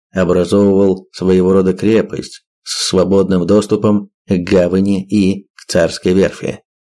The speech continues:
Эти укрепления Цезарь в следующие дни усилил так,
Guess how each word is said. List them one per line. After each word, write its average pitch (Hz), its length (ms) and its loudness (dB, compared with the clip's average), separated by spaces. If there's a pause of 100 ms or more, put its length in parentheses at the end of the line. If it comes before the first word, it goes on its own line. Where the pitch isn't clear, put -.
(640)
Эти 92 500 0
укрепления 95 1040 -2 (340)
Цезарь 98 500 2
в 92 80 -8
следующие 87 600 0
дни 92 300 0
усилил 76 500 -2
так, 110 280 -2